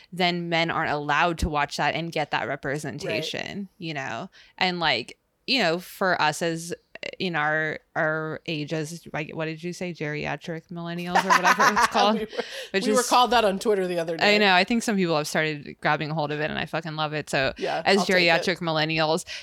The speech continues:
Speaker 1: you know, every, like, man I know in my, like, age group, they know, they've, they grew up with Dawson's Creek.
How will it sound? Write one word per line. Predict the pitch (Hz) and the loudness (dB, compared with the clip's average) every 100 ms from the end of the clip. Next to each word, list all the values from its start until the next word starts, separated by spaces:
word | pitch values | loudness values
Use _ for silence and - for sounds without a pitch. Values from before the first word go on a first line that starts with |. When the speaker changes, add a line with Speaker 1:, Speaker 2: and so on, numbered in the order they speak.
| - | 0
Speaker 1:
you | 240 | 2
know, | 214 - | 4 4
every, | 233 277 294 240 196 - _ - | 2 2 0 2 0 -2 _ -6
like, | 196 170 180 | 0 0 0
man | 175 160 160 | 0 0 0
I | - 151 151 | 0 0 0
know | 170 180 190 196 196 180 - | -2 -2 0 0 -2 -6 -8
in | - 165 160 160 160 | -12 -10 -10 -10 -8
my, | 151 151 151 147 156 | -2 -2 -2 -4 -6
like, | 156 156 156 - | -6 -6 -6 -8
age | 160 156 156 | -8 -10 -8
group, | 202 208 214 _ | -4 -2 -2 _
they | 180 190 | 0 0
know, | 190 170 165 | 2 0 0
they've, | - 214 226 175 - - | 2 0 0 -4 -12 -4
they | 185 202 | 2 2
grew | 180 190 | 4 2
up | 185 | 2
with | 151 - | -2 -6
Dawson's | 147 - 107 165 | -8 -8 -12 -10
Creek. | 151 | -8